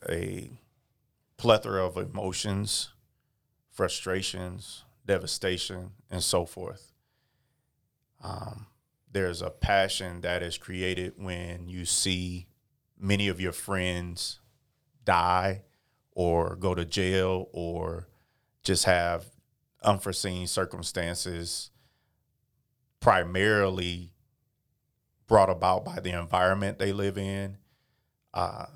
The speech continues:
when, when you see devastation happen, happening amongst your peers, it's, it's just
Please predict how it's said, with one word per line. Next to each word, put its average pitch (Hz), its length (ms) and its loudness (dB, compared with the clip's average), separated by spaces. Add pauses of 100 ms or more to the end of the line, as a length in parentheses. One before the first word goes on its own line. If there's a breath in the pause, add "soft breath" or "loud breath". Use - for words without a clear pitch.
(100)
when, 95 360 2
when 95 180 2
you 95 80 4
see 107 280 2
devastation 92 800 0
happen, 87 540 -4 (640)
happening 95 720 0 (100)
amongst 92 420 0
your 98 100 -4
peers, 87 640 -2 (460)
it's, 92 240 0
it's 92 160 -2
just 92 280 -2